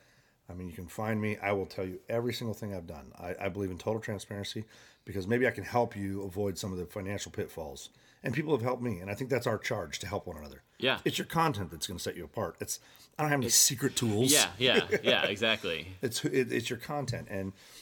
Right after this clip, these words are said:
Speaker 1: you know, same with, like, the beers. I, I joke that I forced my way into the brewery, but I got really passionate about it, and they could sense that, and I could just sense they're wonderful people. They're great people that own that place. And I just knew, "I'm gonna align myself with you. You can either get on board, or I can just be the guy, you know,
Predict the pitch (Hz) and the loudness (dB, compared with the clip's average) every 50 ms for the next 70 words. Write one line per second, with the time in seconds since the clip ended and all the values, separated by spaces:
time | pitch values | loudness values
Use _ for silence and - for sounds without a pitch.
0 | - - - - 101 101 107 110 - 127 120 120 117 113 113 110 - 104 90 104 | -20 -10 -6 -4 -2 -2 -2 0 0 0 0 2 2 0 0 -2 -4 -6 -2 0
1 | 117 135 120 92 85 87 92 104 98 - 98 101 98 90 95 104 107 - 113 104 | 0 0 0 -2 -4 -4 -6 -6 -4 -2 -2 -2 -2 -2 -2 -2 -2 -2 -2 -4
2 | - - - 101 101 - - 113 107 98 101 104 107 101 87 90 85 92 110 127 | -4 -2 -2 -2 -2 -2 -2 -4 -2 -2 0 0 -2 -2 -4 -6 -4 -4 -2 0
3 | 135 117 92 82 95 90 90 90 78 95 92 - - 90 92 92 98 90 - - | 0 0 -2 -2 -2 -2 -2 -2 -2 -4 -6 -6 -6 -6 -4 -4 -4 -4 -4 -6
4 | 104 117 135 - - 98 80 80 78 78 80 78 78 80 - 90 90 95 - - | -6 -6 -6 -6 -8 -8 -10 -10 -10 -10 -10 -12 -12 -12 -12 -8 -6 -6 -6 -6
5 | 92 - - - 127 139 135 - - 92 82 82 - - _ _ _ - _ _ | -6 -6 -4 -2 -2 -2 -4 -4 -6 -4 -6 -6 -8 -10 _ _ _ -20 _ _
6 | _ _ - 110 107 107 95 107 104 107 - - 117 107 - - 101 95 90 104 | _ _ -2 0 2 2 2 0 0 -2 0 0 0 -2 -2 -2 -4 -2 -2 -2
7 | 104 98 92 - - 87 95 95 80 69 - - 92 90 85 85 85 95 95 104 | -2 -2 -4 -6 -8 -6 -6 -6 -6 -8 -10 -10 -12 -12 -12 -12 -10 -6 0 4
8 | 113 113 113 110 - 113 104 101 113 - 92 113 113 95 71 - 80 78 78 - | 4 4 4 2 0 -4 -2 -2 -2 0 0 0 0 -2 -4 -8 -10 -10 -10 -12
9 | - - _ - - - _ _ _ _ _ - 131 143 139 139 117 143 165 131 | -14 -16 _ -20 -20 -20 _ _ _ _ _ 2 4 4 4 2 2 2 2 2
10 | 110 117 - 131 160 156 135 120 117 123 131 123 113 110 - - - - - 120 | 2 2 2 2 2 2 2 2 2 2 2 0 0 -2 -2 -4 -2 -2 -2 -2
11 | 80 87 87 85 78 90 98 101 113 113 110 127 131 127 131 120 117 113 127 120 | -2 -4 -6 -8 -8 -8 -6 -4 -4 -4 -4 -2 0 2 2 4 4 4 4 4
12 | 110 104 95 107 113 117 117 113 101 104 143 139 - 160 143 - 110 - 117 107 | 2 2 4 6 6 6 6 4 4 4 4 4 4 2 2 2 2 2 2 2
13 | 107 107 110 104 101 104 98 85 90 87 85 | 4 4 4 4 4 4 2 0 -4 -6 -8